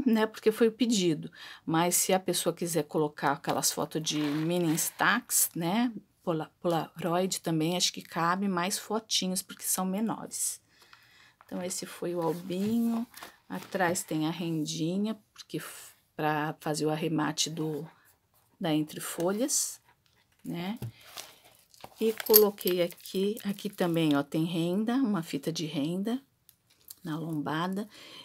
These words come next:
E eu fiz esse penduricalho aqui nas cores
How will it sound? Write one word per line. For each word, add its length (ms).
E 160
eu 120
fiz 400
esse 220
penduricalho 1000
aqui 200
nas 260
cores 580